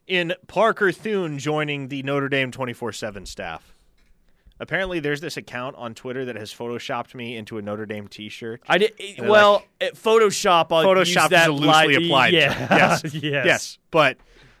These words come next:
Speaker 1: they're all like, "Bring Parker Thune to South Bend to cover recruiting for Notre Dame." Uh, listen, here's what I will say.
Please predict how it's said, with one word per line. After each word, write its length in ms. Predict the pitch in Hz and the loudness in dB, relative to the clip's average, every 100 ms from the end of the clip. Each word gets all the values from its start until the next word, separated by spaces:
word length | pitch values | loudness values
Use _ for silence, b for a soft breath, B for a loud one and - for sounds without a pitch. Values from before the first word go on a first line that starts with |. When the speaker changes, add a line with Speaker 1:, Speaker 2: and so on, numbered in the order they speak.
| b | b
Speaker 1:
they're 160 | - 156 | -2 4
all 100 | 151 | 6
like, 180 | 151 151 | 6 2
"Bring 340 | 196 302 294 | -2 -4 -2
Parker 460 | 208 254 285 220 196 | 2 6 6 4 0
Thune 340 | - 302 262 | 2 -2 0
to 100 | 208 | -2
South 440 | - 220 233 180 - | -2 0 0 0 0
Bend 480 | 220 233 165 139 127 | 2 4 2 -2 -6
to 80 | 131 | -2
cover 280 | 185 214 | -2 0
recruiting 500 | 214 180 220 226 214 | 0 -2 -2 -2 -2
for 120 | 180 190 | -4 -2
Notre 260 | 196 190 | 0 0
Dame." 100 | 170 185 | -2 0
Uh, 40 | |
listen, 380 | 208 240 - 101 | 2 2 0 -6
here's 220 | 180 208 | -6 -6
what 60 | 202 | -4
I 20 | |
will 100 | 175 | -4
say. 340 | - 98 78 | -6 -10 -14